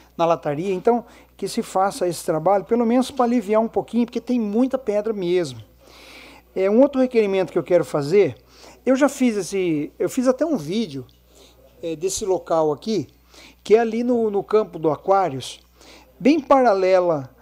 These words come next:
é, é uma calçada que está paralela com o campo, é, e paralela também com a, com a rua João Basso.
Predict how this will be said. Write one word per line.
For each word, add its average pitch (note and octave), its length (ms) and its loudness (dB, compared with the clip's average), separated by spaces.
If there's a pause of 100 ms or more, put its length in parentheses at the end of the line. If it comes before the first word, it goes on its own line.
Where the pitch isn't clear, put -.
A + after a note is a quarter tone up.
(220)
é, F3+ 300 4
é G3+ 80 4
uma A3+ 160 0
calçada A3 600 0
que A3+ 100 -10
está G#3 260 -2
paralela G#3+ 720 2
com G#3 300 -2
o - 60 -4
campo, F#3 640 0 (560)
é, E3 720 2
e F#3+ 80 -6
paralela G#3+ 360 6
também G#3+ 280 -4
com A3+ 100 0
a, G#3 240 0
com - 120 -4
a F3+ 40 2
rua F#3+ 240 2
João G#3+ 180 -4
Basso. D3+ 500 -4